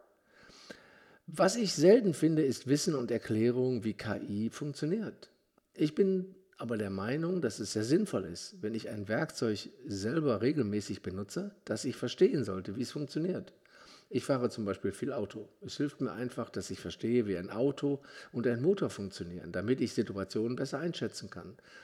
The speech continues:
Dabei ist es nicht mein Anspruch, dass ich das Auto selber, selber reparieren will. Dafür gibt's ja Spezialisten. Ich habe mich deshalb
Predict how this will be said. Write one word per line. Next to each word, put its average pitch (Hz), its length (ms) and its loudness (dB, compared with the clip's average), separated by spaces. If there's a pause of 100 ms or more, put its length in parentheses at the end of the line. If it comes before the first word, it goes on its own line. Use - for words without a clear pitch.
(200)
Dabei 151 220 4
ist 143 160 -2
es - 300 -10
nicht 113 180 -4
mein 98 200 -4
Anspruch, 147 460 0
dass 95 180 -6
ich 98 100 -4
das 95 160 -4
Auto 98 240 -2
selber, 98 460 -4
selber 101 480 2
reparieren 107 560 2
will. 131 260 4 (460)
Dafür 107 240 2
gibt's 131 200 -2
ja 175 60 2
Spezialisten. 180 720 2 (880)
Ich 127 160 2
habe 180 180 10
mich 139 160 4
deshalb 123 400 4